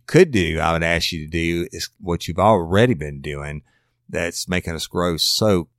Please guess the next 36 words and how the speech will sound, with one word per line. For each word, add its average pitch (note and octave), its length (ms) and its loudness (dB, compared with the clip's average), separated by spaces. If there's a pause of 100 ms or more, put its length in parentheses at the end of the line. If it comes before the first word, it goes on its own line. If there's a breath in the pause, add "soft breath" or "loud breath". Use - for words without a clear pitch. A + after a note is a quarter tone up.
(160)
fast, G2+ 720 -2
right? F2 420 -4
Is E2 240 -10
y'all F2 160 0
have E2 100 -4
been E2 120 -6
telling F#2+ 520 -2
other F2 260 -4
people F2+ 420 -6
about E2+ 360 -4
Real F2 200 -4
Life, E2 320 -4
Real D2+ 220 -10
Crime. F2+ 460 -4 (540)
And D#2 540 -6 (260)
they E2+ 420 -4 (540)
have D2+ 200 -14
been D2+ 380 -10 (100)
downloading D#2 680 -6
us D2 400 -10
and D#2 180 -18
viewing D#2 360 -10
us, D2 340 -10
and D2 140 -18
it's D2 180 -14
growing E2+ 500 -8
and C#2 160 -18
growing. D2+ 420 -6
I've E2 260 -16
watched E2+ 400 -2
the D#2 60 -14
numbers D2+ 480 -8
all F2 340 0
day, D#2+ 360 -6
every D#2+ 220 -8
day. D2+ 360 -12